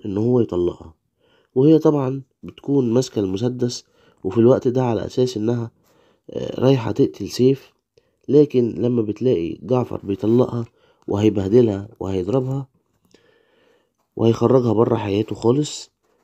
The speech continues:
فبتموت نفسها بنفسها. وطبعًا، آه، بتكون هي دي نهاية دلال بعد اللي عملته وبعد الوجع اللي وجعته لجعفر وسوريا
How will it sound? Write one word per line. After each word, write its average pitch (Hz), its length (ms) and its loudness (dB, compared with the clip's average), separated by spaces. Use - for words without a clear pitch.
فبتموت 117 680 2
نفسها 120 380 -2
بنفسها. 131 580 -4
وطبعًا، 123 640 0
آه، 104 420 -2
بتكون 123 760 -2
هي 123 280 6
دي 120 220 0
نهاية 107 360 2
دلال 92 420 -4
بعد 120 280 2
اللي 107 200 0
عملته 110 540 0
وبعد 120 280 0
الوجع 113 480 2
اللي 98 200 -4
وجعته 104 560 -4
لجعفر 110 560 -6
وسوريا 110 580 -4